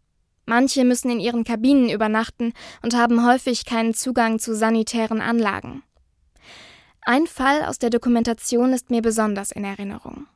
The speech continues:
Während der Corona-Pandemie musste der Fahrer monatelang durch Europa fahren. Und weil ihm sein Gehalt verweigert wurde, konnte er sich nicht einmal die Rückkehr nach Hause leisten. Was ihm passiert ist,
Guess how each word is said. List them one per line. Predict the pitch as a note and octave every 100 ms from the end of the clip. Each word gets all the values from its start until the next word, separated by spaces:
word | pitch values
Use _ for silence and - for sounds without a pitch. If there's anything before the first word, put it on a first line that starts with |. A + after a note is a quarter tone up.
| _ _ _ _ _ _
Während | A#3 B3+ C4
der | B3 A#3+
Corona-Pandemie | B3 B3+ D#4 B3+ B3 A#3 A#3 A#3+ C4+
musste | C4+ - A#3
der | A3
Fahrer | - A#3+ B3+ C4 B3+ - -
monatelang | B3 C4+ D4+ B3+ B3 A#3 A#3+
durch | A#3 A3+ A2+
Europa | A#3 A3+ G3+
fahren. | - G#3+ - C4+ - _ - - -
Und | B3 A#3+
weil | B3
ihm | D4 C4
sein | B3 A#3+
Gehalt | A#3 A3+ B3 D#4
verweigert | - A3 G#3+ A3+ B3 - B3+
wurde, | B3+ C4
konnte | - B3 B3
er | B3
sich | A#3+ A#3+
nicht | C4 D4 -
einmal | B3+ A#3+
die | A#3 A#3
Rückkehr | A#3+ - A#3+
nach | A3+ A3+
Hause | A#3 A3+ G#3+
leisten. | F#3+ - - - - C#4 _ - - -
Was | A#3
ihm | - D4+ E4+
passiert | C4+ - C4 C#4+
ist, | - D#4+ -